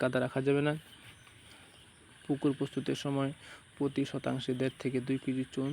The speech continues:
দিতে হবে এবং পুকুর, পুকুরের পানি হালকা গাঢ় সবুজ পানি মজুত করতে হবে। পানি মজুত করার পর দিন পুকুরে পোনা মজুত করবেন। পোনা মজুত করার পরে খেয়াল রাখবেন পোনা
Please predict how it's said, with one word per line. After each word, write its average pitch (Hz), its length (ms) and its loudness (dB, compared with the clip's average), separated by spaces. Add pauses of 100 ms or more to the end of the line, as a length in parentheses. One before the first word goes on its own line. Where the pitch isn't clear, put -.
(600)
দিতে 139 240 2
হবে 139 180 4 (420)
এবং 127 140 2 (160)
পুকুর, 135 300 2 (600)
পুকুরের 139 360 4 (100)
পানি 131 200 4 (140)
হালকা 131 380 4
গাঢ় 131 180 4 (100)
সবুজ 131 260 0 (100)
পানি 131 160 0 (100)
মজুত 131 260 -2
করতে 135 260 -2
হবে। 135 180 4 (1300)
পানি 131 260 2
মজুত 131 200 0 (100)
করার 127 260 2
পর 135 80 4 (140)
দিন 131 100 2 (100)
পুকুরে 131 300 0 (600)
পোনা 131 300 4
মজুত 127 300 0
করবেন। 127 260 2 (120)
পোনা 135 280 2
মজুত 135 200 -2 (100)
করার 131 260 0
পরে 135 140 0 (100)
খেয়াল 131 220 2
রাখবেন 135 240 2 (100)
পোনা 135 160 0